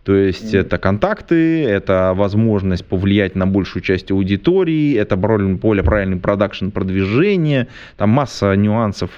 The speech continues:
Speaker 1: связанных с, э, работой. А вот, эм,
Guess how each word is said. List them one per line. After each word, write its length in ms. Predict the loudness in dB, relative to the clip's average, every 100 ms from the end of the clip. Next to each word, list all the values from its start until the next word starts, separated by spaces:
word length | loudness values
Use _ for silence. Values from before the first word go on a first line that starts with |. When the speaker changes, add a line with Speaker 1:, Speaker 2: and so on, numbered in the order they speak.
| -12
Speaker 1:
связанных 560 | -8 -2 0 0 -4 -6
с, 220 | -14 -8
э, 520 | -2 0 0 0 0 0
работой. 540 | 0 0 0 0 -4 -6 -20 -20 -20 -20 _ _
А 80 | -2
вот, 260 | -2 -2 -8 -2
эм, 360 | 0 0 -2